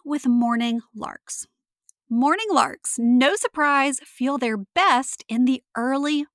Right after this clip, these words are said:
morning hours. They experience the three phases of energy in this order: peak, trough, and rebound. So they're at their peak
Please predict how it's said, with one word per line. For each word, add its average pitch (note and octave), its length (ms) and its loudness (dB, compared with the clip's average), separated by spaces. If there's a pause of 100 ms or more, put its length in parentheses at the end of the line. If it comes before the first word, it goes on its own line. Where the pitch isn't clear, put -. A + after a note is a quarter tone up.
morning A3 400 -2
hours. - 580 -4 (800)
They D4 220 2 (120)
experience F3+ 840 -6
the A3+ 100 -2
three C#4+ 580 -2 (140)
phases A3+ 380 -2
of G3 120 -6
energy A#3+ 600 -2 (100)
in A#3+ 280 4
this A3 340 -4 (100)
order: - 400 -8 (720)
peak, - 540 -12 (800)
trough, C4+ 640 2 (680)
and E4 160 2
rebound. G4+ 560 0 (960)
So D4+ 220 2
they're D4+ 200 2
at C#4+ 200 0
their B3 160 0
peak D#4+ 680 -4